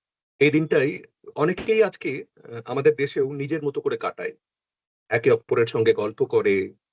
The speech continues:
ভালোবাসে, আহ, গিফট দেয়, গ্রিটিংস কার্ড দেয়, রেস্টুরেন্টে গিয়ে একসঙ্গে খাওয়া দাওয়া করে, একসঙ্গে সিনেমা দেখে, কোয়ালিটি টাইম পাস করে, আহ,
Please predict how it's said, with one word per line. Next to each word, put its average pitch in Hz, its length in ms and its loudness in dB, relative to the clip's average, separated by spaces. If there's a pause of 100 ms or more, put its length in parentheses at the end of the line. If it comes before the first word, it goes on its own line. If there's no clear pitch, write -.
(260)
ভালোবাসে, 104 960 0 (1000)
আহ, 107 160 -2
গিফট 165 320 -2 (480)
দেয়, 95 420 -2
গ্রিটিংস 135 560 -2
কার্ড 117 240 -2
দেয়, 90 260 -4 (800)
রেস্টুরেন্টে 156 340 0
গিয়ে 151 140 -4
একসঙ্গে 147 280 -2
খাওয়া 135 240 -6
দাওয়া 123 180 -4
করে, 98 340 -4 (360)
একসঙ্গে 156 300 -4
সিনেমা 190 340 2
দেখে, 120 280 0
কোয়ালিটি 139 360 -4
টাইম 127 260 -2
পাস 113 260 -4
করে, - 260 -4 (1200)
আহ, - 320 0